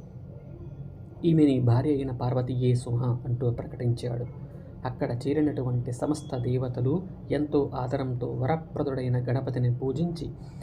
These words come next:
లోక మంగళకరములైన ఆది దంపతులైన పార్వతీ పరమేశ్వరులను పూజించారు. ఆ దివ్య సమయంలో దేవదుందువులు మ్రోగాయి,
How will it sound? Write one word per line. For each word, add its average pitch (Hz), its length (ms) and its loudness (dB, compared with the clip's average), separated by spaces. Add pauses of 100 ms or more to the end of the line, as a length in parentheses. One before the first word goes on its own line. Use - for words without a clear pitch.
(280)
లోక 151 260 6
మంగళకరములైన 131 1040 2 (100)
ఆది 135 220 2
దంపతులైన 139 600 -2
పార్వతీ 135 520 0
పరమేశ్వరులను 131 840 -2
పూజించారు. 120 640 2 (680)
ఆ 131 120 -2
దివ్య 131 300 2
సమయంలో 127 520 0
దేవదుందువులు 135 680 4
మ్రోగాయి, 120 640 2